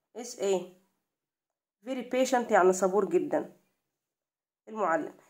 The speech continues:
لارا is an electrician، لارا كهربائية.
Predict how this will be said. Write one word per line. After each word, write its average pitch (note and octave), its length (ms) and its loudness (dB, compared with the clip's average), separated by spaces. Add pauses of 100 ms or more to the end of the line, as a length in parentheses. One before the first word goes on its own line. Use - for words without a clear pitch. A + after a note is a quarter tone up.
(220)
لارا C4 420 6
is A#3 40 -4
an C4 420 4
electrician، F#3+ 580 -2 (560)
لارا D#4+ 680 8 (420)
كهربائية. G3+ 960 0